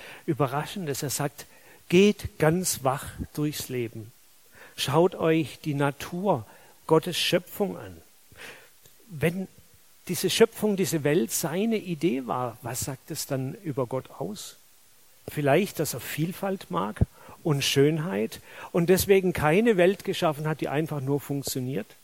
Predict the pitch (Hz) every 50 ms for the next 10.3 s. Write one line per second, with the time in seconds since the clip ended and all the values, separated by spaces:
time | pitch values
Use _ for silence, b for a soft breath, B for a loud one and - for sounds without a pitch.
0 | _ - - 127 123 - - 120 120 131 139 - 120 113 - - - 135 139 165
1 | 175 143 117 - - - 123 139 156 - 170 170 165 165 170 - 175 160 - -
2 | - - _ _ _ _ _ _ _ _ _ _ _ _ _ _ _ _ B B
3 | B B B B B B B B B B B B - 185 160 - 165 180 220 233
4 | - - 190 190 185 147 - - 170 151 151 151 180 220 190 - 254 262 240 160
5 | 139 123 117 117 110 147 - - - 190 - 175 180 175 151 180 202 226 - 202
6 | 170 151 147 139 - - 160 156 160 151 B B B B B B B B _ 160
7 | 156 147 147 131 123 135 143 180 233 - 220 190 139 143 143 - - 151 143 127
8 | - - 156 151 170 226 233 - - - 175 190 190 180 185 196 180 139 117 120
9 | 123 120 - - 143 127 - - - - - 123 135 180 214 196 - - 220 202
10 | 160 - 123 117 117